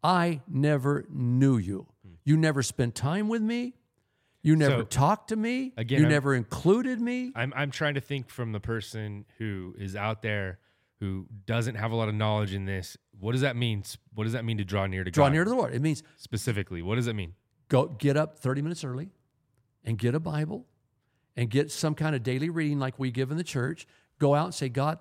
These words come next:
Speaker 1: meet me right now. I wanna spend thirty minutes with you. I'm gonna read the Bible. I'm gonna tell you all my problems today because the Bible says they're not,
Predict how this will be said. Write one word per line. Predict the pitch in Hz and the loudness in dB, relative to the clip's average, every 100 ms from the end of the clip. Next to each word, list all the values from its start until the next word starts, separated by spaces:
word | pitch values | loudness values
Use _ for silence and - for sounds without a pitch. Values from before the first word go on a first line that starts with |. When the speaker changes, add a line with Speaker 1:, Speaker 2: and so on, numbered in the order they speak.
| - | -4
Speaker 1:
meet | 147 185 170 | 0 0 -2
me | 127 113 | -4 -2
right | 107 139 | -4 -4
now. | 107 - | -8 -4
I | 143 | -2
wanna | 180 180 | 0 -2
spend | - 151 - | -2 -6 -4
thirty | - 180 185 | -4 -2 -2
minutes | 175 165 - | -4 -4 -2
with | 151 127 | -4 0
you. | 113 - - _ _ | -2 -4 -14 _ _
I'm | 120 135 | 0 2
gonna | 127 | 2
read | 117 123 | 2 0
the | 110 | -2
Bible. | 107 117 147 165 226 - | 0 0 0 0 -2 -4
I'm | 131 | -4
gonna | 135 131 | -4 -4
tell | - 143 | -4 -2
you | 139 | -2
all | 131 131 | -4 -6
my | 120 | -6
problems | - 143 147 165 160 | -6 -2 -2 -4 -6
today | - 160 160 202 285 - | -6 -6 -4 -6 -8 -10
because | 127 123 | -4 -4
the | 123 | 0
Bible | 131 143 143 | -2 -2 -4
says | - 147 156 | -4 -4 -4
they're | 139 | -6
not, | 135 | -6